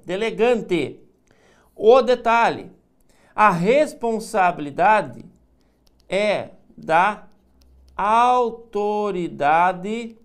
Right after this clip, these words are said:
delegada, tá vendo?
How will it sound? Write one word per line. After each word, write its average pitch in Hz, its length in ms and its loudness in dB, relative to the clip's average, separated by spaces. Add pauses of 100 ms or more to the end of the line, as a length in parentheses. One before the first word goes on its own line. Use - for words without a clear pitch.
(680)
delegada, 202 2000 0
tá - 180 -10
vendo? 175 560 -6